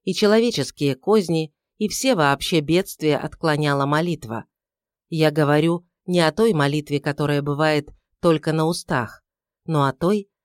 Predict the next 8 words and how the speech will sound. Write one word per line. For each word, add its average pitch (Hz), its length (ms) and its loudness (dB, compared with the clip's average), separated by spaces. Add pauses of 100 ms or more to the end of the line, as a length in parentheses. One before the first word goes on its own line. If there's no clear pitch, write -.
(120)
которая 202 460 2
возносится 156 720 -2
из 143 240 -8
глубины 147 480 0
души. 143 460 -4 (880)
Святитель 214 720 -2
Иоанн 151 460 2
Златоуст. 151 760 -2